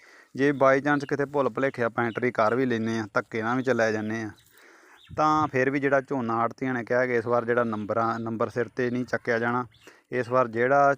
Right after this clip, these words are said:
ਝੋਨਾ ਸੁੱਕਾ ਹੋਊਗਾ, ਜਿਹੜੇ ਕਿਸਾਨ ਵੀਰ ਨੇ ਝੋਨਾ ਸੁੱਕ-, ਸੁਕਾ ਕੇ ਲਿਆਂਦਾ, ਉਹਦਾ ਭਾਵੇਂ ਦਸਵਾਂ ਵੀ ਨੰਬਰ ਹੋਵੇ, ਉਹਦਾ ਪਹਿਲ ਦੇ ਆਧਾਰ 'ਤੇ ਝੋਨਾ ਚੱਕਿਆ ਜਾਣਾ, ਜਿਹਦਾ ਗਿੱਲਾ ਆ ਉਹਦਾ ਝੋਨਾ ਜਿਹੜਾ ਲਾਸਟ 'ਤੇ ਚੱਕਿਆ ਜਾਣਾ ਆੜ੍ਹਤੀਆਂ ਨੇ, ਕਿਉਂਕਿ ਤੁਹਾਨੂੰ ਪਤਾ ਹੀ ਕਿ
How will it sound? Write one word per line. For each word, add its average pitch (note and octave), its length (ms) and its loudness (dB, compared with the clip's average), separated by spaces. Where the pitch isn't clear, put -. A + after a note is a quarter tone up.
ਝੋਨਾ A2+ 340 -4
ਸੁੱਕਾ B2+ 320 -2
ਹੋਊਗਾ, A#2 260 2
ਜਿਹੜੇ A#2 240 -2
ਕਿਸਾਨ A#2+ 280 -4
ਵੀਰ A2+ 100 -6
ਨੇ A#2 140 -6
ਝੋਨਾ A#2 260 -6
ਸੁੱਕ-, A2 320 -12
ਸੁਕਾ G#2+ 300 -2
ਕੇ A2 80 -4
ਲਿਆਂਦਾ, A#2 380 0
ਉਹਦਾ B2+ 220 2
ਭਾਵੇਂ C3 220 2
ਦਸਵਾਂ A2+ 380 -2
ਵੀ C3 60 0
ਨੰਬਰ A#2+ 300 0
ਹੋਵੇ, A2+ 260 2
ਉਹਦਾ B2 180 2
ਪਹਿਲ B2+ 320 2
ਦੇ C#3 100 2
ਆਧਾਰ C3+ 260 6
'ਤੇ G#2+ 100 -4
ਝੋਨਾ A#2 260 -4
ਚੱਕਿਆ A2+ 320 -8
ਜਾਣਾ, A#2+ 240 -4
ਜਿਹਦਾ A#2+ 240 0
ਗਿੱਲਾ A2+ 500 2
ਆ A2+ 40 -2
ਉਹਦਾ C3 260 4
ਝੋਨਾ A#2+ 300 -2
ਜਿਹੜਾ A2+ 180 2
ਲਾਸਟ G#2+ 300 0
'ਤੇ A2+ 140 -8
ਚੱਕਿਆ A#2+ 320 -2
ਜਾਣਾ B2 200 -2
ਆੜ੍ਹਤੀਆਂ A#2 500 0
ਨੇ, B2 140 -2
ਕਿਉਂਕਿ B2 320 -2
ਤੁਹਾਨੂੰ A#2+ 300 -4
ਪਤਾ A#2+ 200 -2
ਹੀ C3 120 0
ਕਿ B2+ 200 0